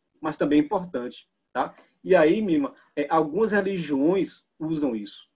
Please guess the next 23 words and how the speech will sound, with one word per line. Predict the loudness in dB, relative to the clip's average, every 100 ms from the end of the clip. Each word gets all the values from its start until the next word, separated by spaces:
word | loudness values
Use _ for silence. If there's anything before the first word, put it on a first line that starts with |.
| _ -18
tá? | -12 -12 _
Como | -8 -4
ferramenta | -2 -2 -2 -4 -4
também. | -6 -6 -6 -8 -12 _ _ _ _ _ -18
Então, | -12 -4 -4
você | -4 -4 -6
tem, | -2 0 0 -2 _ _ -12
é, | -10
diversas | -10 -4 4 4 4 0 -2 -10 -20 -20 _ _
práticas | -2 0 0 -2 -6 -4
religiosas, | -4 -4 -6 -6 -6 -8 -10 -18 _ _ _
né, | -14
que | -12
perpassam | -6 -4 -2 -2 -2 -2 -6
por, | -4 -4
por | -4
isso | -4 -2
aí. | -2 -2 -10 _ -8
Não | 0 0
só | 2 2
meditação, | 2 -2 -2 -2 0 -2 -2
entendeu, | -4 -4 -2
Mima? | -4 -6